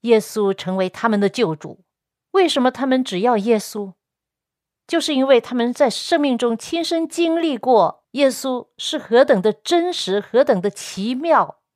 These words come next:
他们明白主耶稣也曾经为着救赎人付出沉重的代价，牺牲自己。如今他们的牺牲又算得什么呢？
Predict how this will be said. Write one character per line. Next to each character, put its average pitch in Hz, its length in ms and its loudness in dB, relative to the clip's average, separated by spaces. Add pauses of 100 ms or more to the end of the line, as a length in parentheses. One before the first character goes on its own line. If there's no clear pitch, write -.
(500)
他 294 140 -4
们 294 140 2
明 226 180 -2
白 220 240 2
主 208 160 -4
耶 190 100 -2
稣 233 160 -10
也 202 160 -2
曾 220 460 -4
经 320 300 -6 (120)
为 339 140 -2
着 240 140 2
救 269 320 2
赎 190 180 -4
人 190 400 -2 (100)
付 302 280 -2
出 247 180 -6
沉 208 320 0
重 330 160 0
的 233 100 2
代 214 240 -4
价， 165 340 -4 (180)
牺 349 360 0
牲 302 240 2
自 294 200 -2
己。 - 300 -12 (600)
如 240 200 -2
今 254 420 -4 (260)
他 - 160 -2
们 294 120 2
的 262 100 4
牺 262 340 -2
牲 240 300 -4 (280)
又 294 140 2
算 262 300 2
得 202 100 4
什 180 200 0
么 156 100 -8
呢？ 185 220 -8